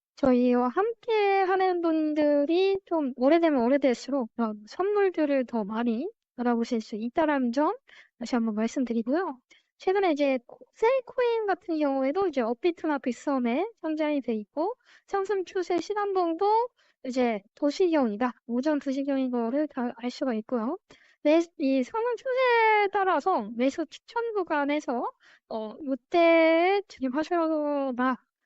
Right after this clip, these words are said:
그리고 매도 추천 구간은 뭐 삼백육십오 원과 삼백칠십육 원,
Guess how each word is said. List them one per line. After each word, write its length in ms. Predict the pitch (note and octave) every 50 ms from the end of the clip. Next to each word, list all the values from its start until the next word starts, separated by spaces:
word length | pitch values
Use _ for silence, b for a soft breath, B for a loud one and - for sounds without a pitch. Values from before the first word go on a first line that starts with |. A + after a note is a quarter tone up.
| _ _ _ -
그리고 140 | - B3 A#3
매도 260 | A3 B3+ C#4 D4 E4
추천 380 | C#4+ - - - - F#4+ F4+ D#4+
구간은 540 | C#4+ B3+ B3+ B3+ B3+ D#4 F#4 G#4+ G#4+ G4 D#4
뭐 120 | B3 A#3
삼백육십오 840 | A#3 - E4+ F4 F4+ F4+ E4+ D4 B3 A#3 A3+ - - - B3 A3+
원과 400 | G#3+ G#3 G#3+ A3+ - F4 G4+ A4 A4+ _ -
삼백칠십육 720 | - D4+ C#4+ D4 C4 - - D#4+ - E4 B3 G#3 G#3 A3+ A3+
원, 280 | A#3 G#3 G#3+ D4 G#4